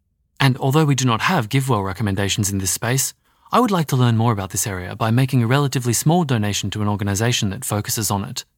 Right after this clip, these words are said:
End quote. The author writes, "This is not external validation. The E A forum post is also another H L I piece. I don't have access to the Stanford piece, it's paywalled."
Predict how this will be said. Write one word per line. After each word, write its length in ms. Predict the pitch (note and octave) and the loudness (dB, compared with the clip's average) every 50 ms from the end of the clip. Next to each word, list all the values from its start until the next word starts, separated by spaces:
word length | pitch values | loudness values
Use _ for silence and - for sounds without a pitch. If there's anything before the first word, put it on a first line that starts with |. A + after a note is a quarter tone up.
| _ _ _ _ _ _ _ _ _ _ _ _ _ - | _ _ _ _ _ _ _ _ _ _ _ _ _ -8
End 180 | - A#2 F#2+ - | -6 -6 -6 -4
quote. 300 | - A#2 G#2+ - C#3 - - _ _ _ _ _ _ _ _ _ _ _ _ _ _ _ _ _ _ _ _ _ - | -2 -2 -2 -2 -4 -10 -14 _ _ _ _ _ _ _ _ _ _ _ _ _ _ _ _ _ _ _ _ _ -4
The 80 | C3 | -2
author 220 | C3+ C#3+ C#3 - A2+ | 0 0 2 2 2
writes, 340 | G#2+ G2 G#2 - - - - _ - | 2 2 0 -2 -6 -8 -8 _ -2
"This 200 | F3 G3 - B3+ | 0 0 2 2
is 100 | G3 C#3+ | 2 4
not 320 | C3+ C3+ - D#3 A2 - | 4 4 4 4 2 0
external 400 | A2+ - - - A2+ G2+ G2 F#2+ | -2 -4 -2 0 0 0 0 2
validation. 640 | F#2 G2 F#2+ F#2+ F2+ F#2+ F#2+ G2 - - - - - _ _ _ _ _ _ _ _ - | 2 0 0 0 -2 -2 -2 -2 -2 -4 -6 -8 -12 _ _ _ _ _ _ _ _ -8
The 120 | - D3+ | -2 2
E 100 | E3 F#3 | 2 4
A 140 | E3 B2+ G#2+ | 4 2 2
forum 340 | - - A#2 C#3 D3 A#2 F2+ | 2 2 2 4 4 2 2
post 280 | G2+ G2 G2+ G#2 - | 0 -2 -2 0 0
is 100 | B2+ A2 | 2 4
also 320 | C3+ E3 F#3+ - - A2 G2 | 4 4 4 2 2 0 2
another 280 | G2 G2 F#2+ - A2+ A#2 | 2 2 0 0 0 0
H 200 | A2+ G#2 - - | 0 0 0 0
L 120 | G#2 G2 | 2 2
I 140 | F#2+ F#2 F#2 | 2 0 -2
piece. 420 | F2+ - G#2 G#2+ A#2 - - - - _ _ _ _ _ _ _ _ _ _ _ _ _ _ _ _ _ - | -2 -4 -6 -4 -4 -4 -4 -6 -8 _ _ _ _ _ _ _ _ _ _ _ _ _ _ _ _ _ 0
I 80 | C#3 | 2
don't 180 | B2+ E3+ D#3+ C3 | 4 4 4 4
have 100 | A#2 G#2+ | 4 2
access 340 | A2+ C3 - - A#2 G#2 - | 0 0 0 -2 -4 -4 -2
to 80 | - A2 | -4 -2
the 120 | G2+ G2+ | -2 -2
Stanford 420 | - - C3 C#3+ D3+ - D3 C3+ | 0 2 2 2 2 0 -4 -4
piece, 320 | - C3+ C3+ C3+ B2+ - - | 0 0 2 2 0 -2 -4
it's 140 | - B2+ - | -6 -8 -4
paywalled." 560 | - - A#2 G#2 F#2+ F#2+ G2+ - - - - | -2 0 0 0 0 -2 -6 -8 -10 -12 -16